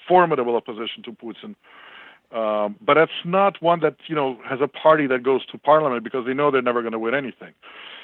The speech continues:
And then there's a third opposition, which is the system opposition, which are the parties which are formally not, uh, supporting, uh, the Putin, mm, you know, presidency,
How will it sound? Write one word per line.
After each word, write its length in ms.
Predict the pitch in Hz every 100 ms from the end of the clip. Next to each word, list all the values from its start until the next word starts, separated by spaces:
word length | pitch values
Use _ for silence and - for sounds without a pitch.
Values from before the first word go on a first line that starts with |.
| - -
And 80 | 160
then 80 | 185
there's 180 | 170
a 120 | 139 -
third 200 | 262 285
opposition, 540 | 196 170 135 139 - 139
which 180 | -
is 160 | 139 110
the 100 | 120 -
system 340 | 202 - 160
opposition, 580 | 127 - 110 113 - 123
which 180 | 117 -
are 120 | 123
the 120 | 120 -
parties 380 | - 160 151 127
which 220 | 127 131
are 80 | 127 -
formally 400 | 165 170 160 143
not, 400 | 127 143 139 - - - - - - - _
uh, 300 | 123 120 113 107 -
supporting, 560 | 139 151 135 127 123 113 _
uh, 380 | 127 113 110 107
the 140 | 101 104
Putin, 500 | 135 123 139 131 117 104 104 -
mm, 280 | 113 104 95 _ 123
you 100 | 107
know, 120 | 101
presidency, 800 | 139 135 139 143 - 151 139